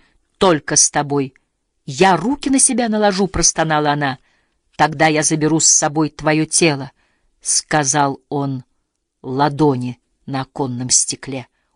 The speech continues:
«Уходи!» «Не уйду!» Янкель дёрнулся, костенея, сбив масляную лампу, которая сама себя задула по пути к полу, погрузив комнату в абсолютную тьму.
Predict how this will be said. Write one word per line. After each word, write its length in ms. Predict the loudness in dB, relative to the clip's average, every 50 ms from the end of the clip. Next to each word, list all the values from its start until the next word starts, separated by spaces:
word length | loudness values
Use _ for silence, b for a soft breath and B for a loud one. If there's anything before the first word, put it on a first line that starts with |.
| _ _
«Уходи!» 540 | -8 -6 -4 -4 -4 -4 -2 -4 -6 -6 -10 _ _ _ _ _ _ _ _ _ _ _ _ -10
«Не 120 | -8 -6
уйду!» 420 | -4 -4 -6 -6 -8 -10 -12 -12 -14 _ _ _ _ _ _ _ _ _ _ _ _ _ _ _ _ _ _ _ _ _ _ _ _ _ _ _ _ _ _ _
Янкель 460 | -8 -6 -6 -6 -6 -6 -6 -4 -2
дёрнулся, 600 | 0 2 2 2 2 -2 -2 0 0 0 0 -2
костенея, 680 | -6 -2 -2 -2 -2 -2 -4 -4 -2 -4 -4 -4 -6 -10 _ _ _ _ _ _ _ _ _ _ _ _ _ _
сбив 460 | -2 -2 -2 -2 -2 -4 -4 -4 -4
масляную 580 | -2 0 2 2 2 0 -2 -6 -8 -6 -4 -2
лампу, 480 | -2 0 -2 -2 -4 -8 -16 -20 -20 b b b b b b b
которая 300 | -4 -2 2 2 2 4
сама 380 | 4 2 2 2 2 2 0
себя 300 | 0 -2 -4 -2 -2 -2
задула 480 | 0 0 -2 0 0 -2 -2 -2 -4 -6 _ _ _ _ _ _ _ _
по 80 | -10
пути 280 | -8 -6 -8 -6 -6 -8
к 120 | -8 -10
полу, 400 | -6 -2 -2 0 0 -2 -6 -12 _ _ _ _ _ _ _ _
погрузив 520 | -8 -6 -4 -2 -4 -2 -2 -4 -6 -8
комнату 480 | -4 -2 0 0 0 -2 -6 -10 -8 -8
в 40 |
абсолютную 680 | -8 -8 -6 -4 -4 -2 -4 -4 -6 -10 _ -16 -16 -12
тьму. 380 | -8 -8 -6 -6 -8 -10 -12 -14